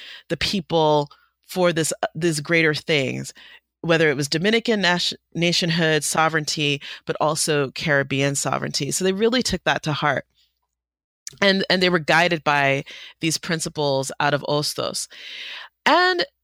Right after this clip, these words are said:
they had all these different clubs. And what I, what I realized was, well, they had the Spanish club, they had the Puerto Rican club, they had the Italian club. And I was sort of struck by, well, what was the common conversation? Like, how did these very different groups of people,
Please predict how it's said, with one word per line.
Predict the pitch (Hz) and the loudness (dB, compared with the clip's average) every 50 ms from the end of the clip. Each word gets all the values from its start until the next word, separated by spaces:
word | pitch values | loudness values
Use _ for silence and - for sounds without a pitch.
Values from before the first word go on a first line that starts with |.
| _ _ - | _ _ -2
they | 202 262 269 | 2 2 2
had | 254 277 311 330 330 | 4 4 4 4 4
all | 311 302 | 4 4
these | 269 269 247 - | 2 0 -2 0
different | - 233 226 - - 214 - - | -2 -2 -2 -2 -4 -4 -4 -6
clubs. | - - - 302 311 330 320 285 254 202 | -10 -6 -2 0 2 4 4 2 2 0
And | 220 214 208 | -2 0 0
what | 214 208 | 2 4
I, | 202 202 202 202 196 | 4 4 4 4 2
what | - - 208 | 0 0 0
I | 208 | 0
realized | 202 196 208 240 269 285 254 233 214 202 190 190 190 - - | 0 0 0 0 0 2 2 4 4 4 4 4 0 -2 -2
was, | 202 190 185 202 | -2 -4 -2 -2
well, | 240 254 262 262 262 - - - - | -2 0 0 0 0 -2 -6 -6 -4
they | 196 196 | -2 -2
had | 190 185 190 | 0 -2 -2
the | 214 | -2
Spanish | 202 - - 269 285 285 269 247 - | -4 -2 0 0 0 2 0 -2 -2
club, | - - 208 180 165 165 165 | -4 -2 0 2 2 2 2
they | 165 | 0
had | 170 180 170 175 - - _ | 0 0 -2 -4 -6 -6 _
the | 175 165 | -6 -6
Puerto | - 190 175 185 | -4 -4 -4 -2
Rican | 226 269 254 - 226 | -2 -4 -4 -6 -8
club, | - - - 185 170 165 156 156 156 147 | -8 -6 -2 2 2 4 4 2 2 2
they | 160 156 | -2 -2
had | 156 165 165 160 156 | 0 0 0 2 2
the | 180 | 0
Italian | 185 - - - 233 240 247 247 233 214 202 | -2 -2 0 2 4 4 4 2 0 -2 -4
club. | - - 185 165 156 151 151 147 143 - - - - - - - - - - - - - _ _ - | -4 -2 0 2 4 4 2 2 0 -4 -10 -14 -14 -14 -14 -14 -14 -14 -14 -16 -16 -20 _ _ 2
And | 220 220 220 220 214 214 214 - - _ - | 4 4 4 4 4 4 2 0 -2 _ -2
I | 233 254 | 0 0
was | 269 277 - | 0 0 0
sort | - 320 330 | 0 0 0
of | 339 311 | 0 -2
struck | - - - 277 277 294 - - | -2 -2 0 0 0 0 0 0
by, | - 226 214 | 2 2 2
well, | 220 220 214 | 2 0 0
what | 214 330 - - | 0 0 2 2
was | 539 539 - | 0 0 0
the | - - | -4 -6
common | - - 226 226 233 247 277 277 247 | -4 -2 0 2 2 2 0 -2 -2
conversation? | - - 226 214 214 202 240 233 - - - 214 302 - - 190 165 160 | -2 0 0 0 0 0 -2 -2 -2 0 0 2 2 2 2 2 2 2
Like, | 160 - | 0 2
how | 208 233 240 277 | 2 2 2 2
did | 294 339 277 - | 2 -2 0 0
these | 269 262 233 185 | -2 -2 -2 0
very | - 190 196 208 220 240 240 233 233 233 - - - - - - - 185 | 0 2 4 4 4 4 2 0 0 -2 -4 -8 -14 -16 -16 -16 -10 -4
different | 185 226 220 - 240 196 185 | -2 -2 0 0 -2 -2 -2
groups | - 220 196 - - | -4 -4 -2 -2 -2
of | 202 - _ | -4 -4 _
people, | - - 339 359 381 - - 190 180 175 175 175 175 180 190 | -4 -2 0 -2 0 2 2 4 4 6 6 4 4 2 0